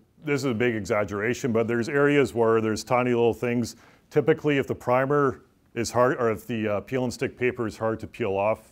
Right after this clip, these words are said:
the, uh, membrane, the membrane's usually more than six months old. So it's been sitting on a shelf somewhere.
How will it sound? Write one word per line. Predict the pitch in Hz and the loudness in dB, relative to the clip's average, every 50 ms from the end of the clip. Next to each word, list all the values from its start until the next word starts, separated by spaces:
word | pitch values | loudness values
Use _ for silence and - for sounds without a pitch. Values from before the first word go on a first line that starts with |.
| _ 101 | _ -12
the, | 98 95 98 95 95 92 90 | -10 -8 -8 -6 -6 -4 -6
uh, | 87 | -6
membrane, | 85 90 101 110 113 117 127 135 143 131 - - _ _ _ _ _ | -6 -6 -6 -4 -2 -2 -2 -2 -4 -6 -8 -14 _ _ _ _ _
the | - 110 | -6 -4
membrane's | 101 110 120 127 127 120 120 120 120 110 107 104 92 - - - - - 117 | -2 0 0 0 2 0 0 0 0 0 -2 -2 -2 -4 -8 -10 -14 -10 -8
usually | 120 110 101 110 113 110 | -6 -6 -4 -4 -4 -4
more | 101 101 104 107 | -4 -4 -6 -6
than | 101 98 90 | -6 -8 -12
six | - - 110 - - - | -10 -12 -12 -12 -12 -12
months | 95 87 85 - 104 | -12 -12 -10 -10 -10
old. | 80 76 - _ _ _ _ _ _ _ | -10 -10 -14 _ _ _ _ _ _ _
So | - - 110 | -6 -6 -6
it's | 101 - 104 | -4 -4 -6
been | 107 101 | -6 -6
sitting | 95 - 131 120 123 120 | -6 -6 -4 -4 -2 -2
on | 113 104 | -4 -4
a | 92 | -6
shelf | - - 110 101 95 - | -8 -6 -6 -6 -6 -6
somewhere. | - - 98 80 80 78 71 - | -8 -10 -10 -10 -10 -12 -14 -16